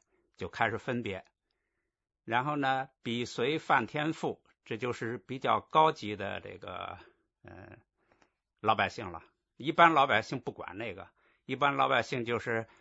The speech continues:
呃，大人怎么说就怎么听，别人怎么干他就怎么干，就是混一辈子就完了。这个彼随梵天父呢，这就是要修行的，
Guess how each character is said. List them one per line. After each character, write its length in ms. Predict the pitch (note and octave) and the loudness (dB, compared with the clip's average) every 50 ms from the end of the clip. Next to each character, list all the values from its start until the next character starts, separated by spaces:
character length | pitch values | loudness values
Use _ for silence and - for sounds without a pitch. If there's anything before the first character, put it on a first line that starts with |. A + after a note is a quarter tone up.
| _ _ _ - | _ _ _ -12
呃， 220 | G#2 G2+ F#2+ F#2+ | -10 -8 -8 -6
大 220 | - - - - - | -2 -2 -2 -2 0
人 180 | B2+ A#2+ A#2 G#2+ | -4 -6 -4 -4
怎 120 | G#2+ F#2+ | -4 -6
么 60 | F#2+ | -6
说 220 | G2 - - C3 A#2+ | -6 -4 -4 -4 -2
就 140 | A#2+ A#2+ | -2 -4
怎 160 | G#2 - F#2+ E2+ | -6 -6 -8 -10
么 100 | F2 F2 | -10 -12
听， 260 | - - B2+ B2+ A#2 - | -10 -8 -6 -6 -6 -8
别 200 | - G2+ G#2 A2+ | -8 -6 -2 -2
人 180 | B2+ C3 A#2+ A2 | 0 0 -2 -4
怎 100 | - G2 | -4 -6
么 120 | F#2+ G#2+ | -8 -6
干 240 | G2+ - A2 G2 F#2 | -2 0 -2 -2 0
他 120 | - - A2+ | -4 -6 -6
就 140 | A2 G#2+ | -6 -8
怎 160 | G2 - - _ | -12 -12 -16 _
么 120 | - G#2+ | -18 -12
干， 220 | - - G#2 E2 - - _ | -4 -2 -2 -2 -2 -6 _
就 160 | - G#2 F#2 | -16 -14 -12
是 80 | G2+ G2 | -12 -12
混 340 | - - - D#3 A#2 G#2 | -12 -4 -2 -2 -2 -2
一 60 | G#2+ G2+ | -4 -6
辈 160 | B2+ B2 G#2+ | -6 -6 -6
子 100 | G2 G#2 | -6 -8
就 100 | G#2+ G2+ | -8 -6
完 260 | F#2+ F2+ F2 - A2+ | -4 -4 -4 -4 -4
了。 140 | A#2 A2 - _ _ _ _ _ _ _ _ _ _ _ _ _ _ _ _ _ _ _ | -4 -6 -8 _ _ _ _ _ _ _ _ _ _ _ _ _ _ _ _ _ _ _
这 200 | - D3+ C#3+ - | -2 0 0 0
个 260 | C#3 C3 B2+ B2+ B2 | 0 0 2 2 0
彼 300 | - - B2 A#2 C3+ C3+ | -2 -2 -2 -2 -2 0
随 240 | - - D#3 F3 - | 2 2 2 2 4
梵 200 | - E3 C#3+ A#2+ | 4 4 4 4
天 220 | A2 D3+ E3 E3 | 2 0 0 0
父 260 | - - F#3+ D#3 C3+ | -2 -2 -4 -2 -2
呢， 300 | A#2+ A2 G#2 G2 F2+ - _ _ _ _ _ | -2 -2 -2 -2 -4 -6 _ _ _ _ _
这 140 | - - A2+ | -10 -8 -8
就 160 | F#2+ A#2+ G#2+ | -6 -4 -6
是 460 | G2+ - G#2+ G2+ G#2 G#2+ G#2 G#2+ - - | -6 -6 -6 -6 -4 -4 -4 -6 -8 -8
要 300 | - B2 A2+ G#2 G#2 G2 | -4 -2 0 0 0 -2
修 320 | - - - - G3+ G3 F#3+ | -6 -10 -2 2 4 4 4
行 240 | - - G#2 F2 F#2 | 2 0 -6 -6 -8
的， 180 | F2 F2+ - | -10 -12 -14